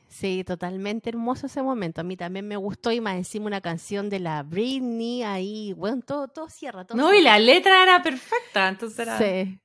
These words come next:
Speaker 1: sí, ay, qué lindo. Pero bueno, ya, ese fue como el último, eh, cosa que hizo Howie por Charlie,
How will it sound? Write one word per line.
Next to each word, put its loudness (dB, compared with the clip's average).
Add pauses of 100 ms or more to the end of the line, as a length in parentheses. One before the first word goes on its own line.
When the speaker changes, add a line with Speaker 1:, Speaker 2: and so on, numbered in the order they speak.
(100)
Speaker 1:
sí, -16
ay, -6 (100)
qué -18
lindo. -20 (840)
Pero 0
bueno, -2
ya, -8
ese -2
fue -4
como 0
el -4
último, 0
eh, -8
cosa -2
que -6
hizo -2
Howie 0
por -4
Charlie, -2